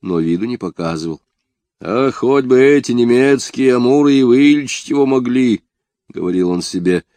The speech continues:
«Нет, это невозможно ни в коем случае». Он хотел бы отправить куда-нибудь сына, найти какой-нибудь предлог,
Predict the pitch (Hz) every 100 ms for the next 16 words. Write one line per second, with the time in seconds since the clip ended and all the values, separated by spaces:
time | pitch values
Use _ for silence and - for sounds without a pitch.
0 | _ 85 110 143 147 143 135 107 127 117
1 | 110 110 107 104 92 101 104 98 90 _
2 | - 85 110 110 - - 101 95 92 90
3 | - 92 - - - _ _ _ _ _
4 | _ _ _ _ _ _ _ _ - 151
5 | 196 - 185 226 202 190 - 202 233 160
6 | - 95 98 92 92 - 101 98 90 -
7 | 98 113 110 202 214 196 220 214 202 170
8 | 202 175 185 156 -